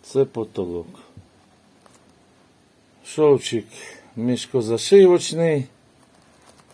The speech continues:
Але довжини я добавлю. І тут на цьому, після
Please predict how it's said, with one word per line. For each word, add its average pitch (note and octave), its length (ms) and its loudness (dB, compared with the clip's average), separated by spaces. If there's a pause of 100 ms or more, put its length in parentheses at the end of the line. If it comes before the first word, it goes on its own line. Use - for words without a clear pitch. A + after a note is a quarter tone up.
(2500)
Але A#2+ 320 -2
довжини B2 560 -2
я A2+ 160 0
добавлю. D#3 720 0
І C3 120 -6
тут C3+ 300 -6
на A#2 160 -2
цьому, D3 480 -2
після A2+ 580 -6